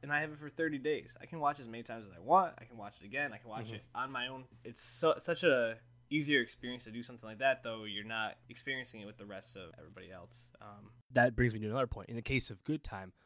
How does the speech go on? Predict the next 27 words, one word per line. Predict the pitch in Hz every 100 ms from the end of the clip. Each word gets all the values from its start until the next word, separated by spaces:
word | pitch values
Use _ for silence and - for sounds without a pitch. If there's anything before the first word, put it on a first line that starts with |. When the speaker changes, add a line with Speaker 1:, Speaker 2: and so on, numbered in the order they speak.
| _ -
Speaker 2:
Good | 139
Time | 143 117
was | 98
not | 120
in | 123
the |
theaters | - 127 113 107
that | 110 107 101
long. | 101 98
Good | 107 107
Time | 110 104
was | 98
a |
very | 92 110 104 101 _ -
cheap | - 127 -
movie | 110 101
to | - 101
make. | 101 87 _ - _ _
So | - 101
Good | 123 120
Time | 120 113
is | 98
not | 110 -
depending | - - 123 117 98
on | 98 95 95
a |
big | 92 104